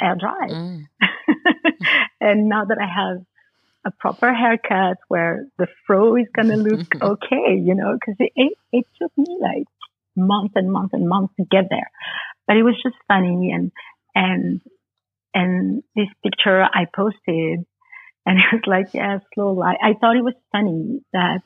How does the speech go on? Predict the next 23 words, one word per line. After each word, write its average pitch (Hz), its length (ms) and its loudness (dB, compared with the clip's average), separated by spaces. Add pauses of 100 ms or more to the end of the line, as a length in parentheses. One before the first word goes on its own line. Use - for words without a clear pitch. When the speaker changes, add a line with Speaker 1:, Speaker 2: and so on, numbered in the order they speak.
(120)
Speaker 1:
I 180 180 0
realized, 180 560 0 (420)
wow, 185 600 0 (120)
it 202 120 0 (160)
took 202 180 -4
me 196 160 2 (140)
to, 190 80 0
like, 170 340 -2 (1400)
n-, 214 260 2 (120)
n-, 196 280 6 (100)
acknowledge 208 640 4 (100)
that 180 140 0
I 175 100 0 (200)
have 214 240 2
the 175 80 -6 (120)
time 180 380 0
to, 190 60 -2
like, 170 180 0 (540)
try 208 180 2
to - 180 -6 (160)
twist, 220 280 2 (200)
'cause 240 160 2 (160)
it 240 100 0